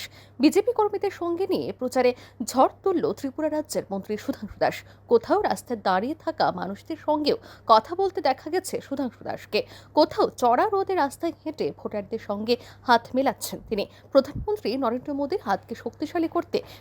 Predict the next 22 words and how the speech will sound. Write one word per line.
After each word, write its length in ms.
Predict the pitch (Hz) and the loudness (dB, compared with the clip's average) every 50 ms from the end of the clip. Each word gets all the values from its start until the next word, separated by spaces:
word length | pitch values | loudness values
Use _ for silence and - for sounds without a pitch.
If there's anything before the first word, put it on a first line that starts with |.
| - - | -6 -2
বিজেপিকে 480 | 226 262 254 - 359 - 415 - - - - - | 0 0 2 2 0 0 -2 -4 -6 -8 -8 -6
নিজের 200 | 202 - 214 190 | -6 -4 -4 -4
মূল্যবান 400 | 196 220 220 226 247 254 330 359 349 - | -4 -6 -4 -4 -2 -2 -2 -2 -4 -6
ভোট 200 | - - 302 - - - | -6 -4 -4 -4 -4 -6
প্রদানের 340 | - 320 311 320 311 320 311 294 | -8 -4 -2 0 0 0 0 0
মাধ্যমে 340 | 277 269 - - 285 240 - - - - - - | -2 -2 -2 -4 -6 -6 -6 -8 -12 -20 -8 -2
পশ্চিমবঙ্গে 680 | - 262 254 - - - 403 403 415 427 403 370 - - - - | 0 0 0 0 -2 -6 -4 0 0 0 0 0 -2 -4 -2 0
এক 160 | 185 185 - - 190 | 0 0 -2 -4 -6
নতুন 240 | 202 202 - 311 370 - - | -6 -6 -6 -6 -8 -8 -10
সূর্যোদয় 460 | - 254 - - 262 - 285 269 269 - - - - - 254 | -14 -14 -14 -10 0 2 2 2 2 0 -6 -16 -14 -12 -10
ঘটাতে 420 | - - 254 262 - 381 - - - | -2 0 0 0 0 -2 -4 -4 -4
সবার 280 | - - - 208 202 202 | -4 -6 -4 -4 -4 -4
প্রতি 240 | - - 226 226 - 370 - | -2 -4 -4 -2 -2 -4 -4
বিনম্র 340 | 247 226 214 208 208 214 220 220 - - - - - 208 | -4 -4 -4 -2 2 4 2 2 2 -2 -4 0 0 0
আহ্বান 340 | 208 220 269 254 - 285 285 277 320 | 2 0 0 0 -2 -2 -2 0 -2
রাখেন 260 | 311 - - 208 - 214 - | -2 -4 -6 -8 -8 -8 -6
ত্রিপুরা 340 | - 240 - - 285 392 - | -8 -8 -6 -6 -8 -6 -4
রাজ্যের 340 | - 214 202 - - 254 240 - - - - - | -4 -4 -4 0 0 0 0 0 -2 -18 -2 2
ক্যাবিনেট 400 | - 254 233 240 285 330 359 - - - | 4 4 4 4 2 -2 -4 -6 -6 -4
মন্ত্রী 280 | 320 330 - - - 139 220 - | -4 -4 -4 -6 -8 -10 -10 -8
সুধাংশু 360 | - 294 294 - - 190 - 180 | -8 -10 -8 -8 -12 -18 -10 -4
দাস। 200 | - - - - | -2 -2 -2 -4